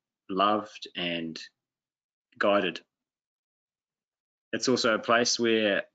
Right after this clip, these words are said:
we have met your son, and we are so grateful to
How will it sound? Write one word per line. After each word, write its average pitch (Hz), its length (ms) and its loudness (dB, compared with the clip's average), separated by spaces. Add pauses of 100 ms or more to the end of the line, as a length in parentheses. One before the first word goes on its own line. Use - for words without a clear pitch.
(180)
we 113 240 0
have 104 260 -4
met - 480 -2 (920)
your 104 180 -2
son, - 320 0 (400)
and 90 300 -6
we 98 260 -2 (160)
are - 60 -6
so 98 420 0
grateful 98 600 -2
to 87 320 -4